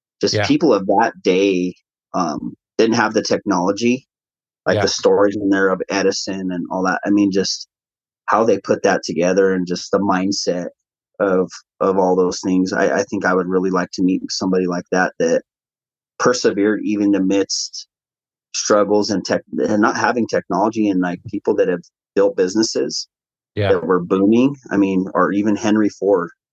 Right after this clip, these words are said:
Speaker 1: uh, just the mindset. He wasn't the smartest person in the room, but he found 'em.
Speaker 2: Mm-hmm.
Speaker 1: And,
Speaker 2: Ah,
Speaker 1: uh, th-,
Speaker 2: right.
Speaker 1: those, those, those things are cool because a lot of the quotes have impacted my life.
Speaker 2: Nice. It's awesome. I love it. Um, if you were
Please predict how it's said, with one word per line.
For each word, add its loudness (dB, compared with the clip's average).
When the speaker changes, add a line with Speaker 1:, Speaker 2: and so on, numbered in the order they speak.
Speaker 1:
uh, -4
just -8
the 0
mindset. -2
He -4
wasn't 0
the 0
smartest -2
person -2
in 2
the 0
room, 0
but 2
he -4
found 0
'em. -8
Speaker 2:
Mm-hmm. -8
Speaker 1:
And, 0
Speaker 2:
Ah, 2
Speaker 1:
uh, -2
th-, -2
Speaker 2:
right. 2
Speaker 1:
those, 0
those, -2
those 0
things -2
are -2
cool 2
because 0
a -2
lot 2
of -4
the -6
quotes -2
have -2
impacted -4
my -2
life. -4
Speaker 2:
Nice. -6
It's -6
awesome. -4
I -4
love -4
it. -8
Um, 0
if -4
you 2
were 2